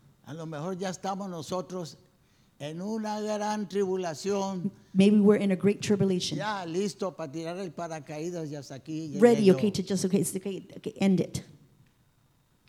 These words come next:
Speaker 1: Pero Dios tiene el ángel.
Speaker 2: But God has the angel.
Speaker 1: Te está llamando.
Speaker 2: He's calling you.
Speaker 1: No te preocupes.
Speaker 2: Don't worry.
Speaker 1: Dios tiene bajo control eso.
Speaker 2: God has that under control.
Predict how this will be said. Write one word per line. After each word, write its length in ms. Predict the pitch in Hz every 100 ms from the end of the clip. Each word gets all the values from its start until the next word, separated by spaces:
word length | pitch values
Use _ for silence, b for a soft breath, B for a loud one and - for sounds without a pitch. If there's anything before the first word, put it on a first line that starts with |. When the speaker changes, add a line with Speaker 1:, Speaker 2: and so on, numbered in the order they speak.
| _ _ _ _ _ _ _
Speaker 1:
Pero 200 | 113 107
Dios 260 | 113 117 120
tiene 380 | 123 117 113 110
el 60 | 113
ángel. 320 | 117 107 87 71 _ _ -
Speaker 2:
But 120 | 170
God 180 | 175 175
has 160 | 170 160
the 80 | 175
angel. 340 | 175 165 165 - _ _ _ _ _ _ _ _ _ - _ _ - _ - _ _ _ _ _ _ _ _ _ _ _ _ _ _
Speaker 1:
Te 100 | 123
está 240 | 98 - 110
llamando. 560 | 113 120 113 101 85 -
Speaker 2:
He's 220 | 196 170
calling 440 | - - 175 170 165
you. 220 | 156 156 - _ _ _ _
Speaker 1:
No 180 | 101 127
te 140 | 123 135
preocupes. 720 | 120 113 - 113 104 82 -
Speaker 2:
Don't 220 | 170 175
worry. 400 | 175 160 156 156 _ _ -
Speaker 1:
Dios 320 | 123 123 -
tiene 280 | 127 113 113
bajo 280 | 110 95 101
control 480 | 104 98 220 208 180
eso. 60 |
Speaker 2:
God 220 | 185 180 170
has 220 | 180 165
that 180 | 170 -
under 200 | 180 170
control. 480 | 160 156 - 151